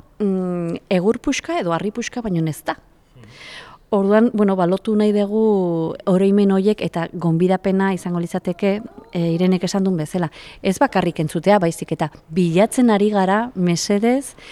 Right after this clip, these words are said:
Irungo biztanleak, langileak,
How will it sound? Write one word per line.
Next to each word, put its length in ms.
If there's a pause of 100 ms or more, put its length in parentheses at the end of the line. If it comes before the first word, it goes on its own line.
(220)
Irungo 500
biztanleak, 680 (480)
langileak, 1040